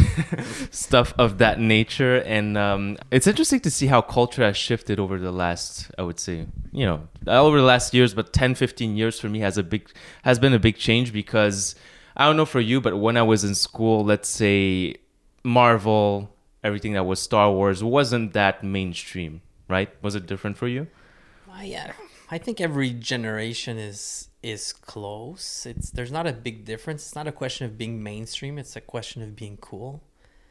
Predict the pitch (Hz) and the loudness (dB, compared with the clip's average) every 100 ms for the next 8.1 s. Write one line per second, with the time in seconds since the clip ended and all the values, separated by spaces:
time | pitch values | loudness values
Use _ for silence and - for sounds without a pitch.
0 | _ _ 101 101 107 113 117 135 - - | _ _ -6 -2 0 -2 -10 -14 -16 -16
1 | 107 107 107 104 127 - _ _ _ _ | -14 -14 -14 -18 -20 -20 _ _ _ _
2 | - 117 123 135 127 131 - 131 135 117 | -14 -6 -4 -2 -4 -6 -6 -6 -6 -4
3 | 117 113 107 107 107 107 95 62 65 _ | -2 -2 -4 -6 -8 -10 -12 -16 -20 _
4 | _ _ 131 135 120 - - - 139 147 | _ _ -4 -2 -4 -6 -10 -10 -10 -8
5 | 175 135 120 110 117 - 113 - - - | -6 -6 -6 -8 -12 -10 -10 -10 -14 -20
6 | - 104 - 120 139 135 113 117 113 131 | -12 -12 -10 -8 -6 -8 -6 -4 -2 -4
7 | 139 123 107 104 101 98 - 101 113 147 | -2 -4 -6 -10 -10 -14 -14 -12 -8 -8
8 | 175 | -10